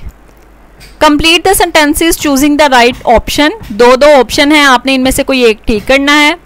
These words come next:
"Media dash a very constructive role for the society," media plays, ठीक है, Singular है, third person है, इसलिए plays आएगा। "Media dash also become a mouthpiece of the downtrodden," me-, media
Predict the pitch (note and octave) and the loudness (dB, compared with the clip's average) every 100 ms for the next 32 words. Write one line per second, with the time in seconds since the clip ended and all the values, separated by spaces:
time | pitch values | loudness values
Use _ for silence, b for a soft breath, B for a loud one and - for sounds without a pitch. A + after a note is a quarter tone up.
0 | - A#3+ C4 C4+ D#4 D#4 B3+ A#3+ A#3+ B3+ | -6 -2 0 2 2 2 2 2 2 0
1 | A#3 A#3 B3+ A#3+ - A3+ - A#3+ A#3 A#3 | 0 -2 -4 -4 -4 -8 -8 -4 -2 -2
2 | A#3+ G#3+ A3+ C4 B3 G#3 G3+ D4+ - B | -4 -4 -4 -2 0 0 -2 -4 -6 B
3 | B B B3+ C4 C4 D#4 - C4+ B3 A#3+ | B B -2 0 0 -2 -2 0 2 4
4 | G#3 - - - - - B3+ C#4+ D4+ - | 2 -2 -12 -18 -18 -10 -6 -2 -2 -2
5 | B3 B3+ C#4+ D4+ D#4+ D4 D4 A#3+ A#3 C#4+ | -4 -2 -2 0 0 0 0 -2 -2 -6
6 | C#4 C#4 C4+ B3+ B3+ B3+ A#3+ G3 F#3+ F3+ | -4 -6 -6 -6 -6 -6 -6 -6 -6 -8
7 | E3 - B B B B B C4+ D4+ F4+ | -10 -16 B B B B B -4 -2 0
8 | E4+ D#4+ E4 F4 D#4+ E4+ D#4+ D#4+ D#4 D#4 | 0 0 0 -2 -2 -4 -6 -4 -4 -4
9 | D4+ C4+ C4+ D4+ D#4 B3+ C#4+ C4 B3 B3 | -4 -4 -4 -8 -8 -4 -2 0 -2 -2
10 | C#4 C4+ F4 E4 B3 G#3 - B3 B3 B3+ | -2 -2 -6 -6 -8 -8 -6 -4 -2 0
11 | D#4 | -2